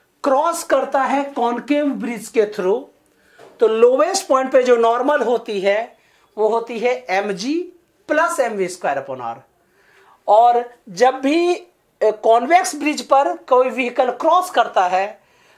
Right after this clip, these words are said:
तो वहां पे जो normal होता है बेटा, that is the एम जी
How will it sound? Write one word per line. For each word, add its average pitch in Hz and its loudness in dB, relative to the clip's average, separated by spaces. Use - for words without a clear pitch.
तो 220 -2
वहां 254 2
पे 294 0
जो 254 4
normal 220 2
होता 208 0
है 196 2
बेटा, 208 -2
that 208 2
is 202 -10
the 202 0
एम 240 2
जी 294 -8